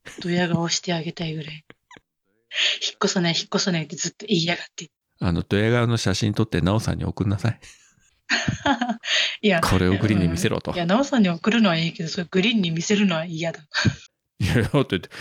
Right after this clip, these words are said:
Speaker 2: ドヤ顔したいんでしょ？「恐れ入ったか、グリーンね」みたいな顔して。
Speaker 1: 写真送ったら残るじゃん。<laughs> 嫌だよ、そんなの。
Speaker 2: <laughs> いや、だから、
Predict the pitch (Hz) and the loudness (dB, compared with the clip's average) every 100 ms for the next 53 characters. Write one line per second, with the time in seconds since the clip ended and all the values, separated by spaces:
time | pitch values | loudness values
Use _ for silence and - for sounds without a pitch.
0 | 127 - 107 120 123 117 - 123 90 85 | -8 2 4 4 4 2 2 0 0 -2
1 | 113 135 - - - - _ _ _ _ | 0 0 -2 -16 -20 -20 _ _ _ _
2 | _ - - - - 113 87 107 95 - | _ -6 -6 -6 -2 0 2 2 2 0
3 | 92 87 90 87 80 78 80 - 78 76 | 0 2 4 4 4 2 2 2 2 2
4 | 73 73 - 80 233 180 170 175 - 285 | 2 2 0 0 2 0 -4 -14 -4 0
5 | 262 196 165 160 _ _ _ _ _ 202 | 2 2 -2 -4 _ _ _ _ _ -2
6 | - 180 165 185 233 202 175 165 - 170 | 0 0 0 0 2 0 0 -2 -4 -4
7 | 175 175 190 _ _ _ - - - - | -8 -10 -14 _ _ _ -20 -16 -16 -2
8 | - - - - - - - 92 87 | -2 -2 -10 -12 -18 -8 -4 -2 -2